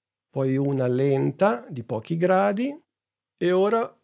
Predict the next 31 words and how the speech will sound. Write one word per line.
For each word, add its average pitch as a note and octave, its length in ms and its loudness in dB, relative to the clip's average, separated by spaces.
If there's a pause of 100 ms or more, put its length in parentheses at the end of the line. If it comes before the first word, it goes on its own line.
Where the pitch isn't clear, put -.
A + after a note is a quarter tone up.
un'altra D3+ 600 2
rapida D3+ 480 2
rotazione F3 840 0
in D3+ 260 0
avanti D#3 520 2
in A3 60 -2
modo D#3 260 2
che C#3+ 140 -4
la D#3+ 80 0
scena D#3 400 -2
torni C#3+ 440 0
di D3 120 0
nuovo B2 400 0
a B2 40 2
vedersi A#2+ 480 -4
da A#2 120 -4
dietro. F#2+ 500 -8
Quindi C#3 320 0
porto D3 340 -2
il B2+ 100 -4
cursore B2+ 520 -4
sull'ultimo C#3+ 800 0
frame A#2+ 800 0
della C3+ 180 -2
scena F#3 580 2 (440)
e D#3+ 400 0
continuo C#3+ 480 0
a - 20 4
ruotarla F3+ 600 0
fino D#3+ 480 0
a A2 300 -2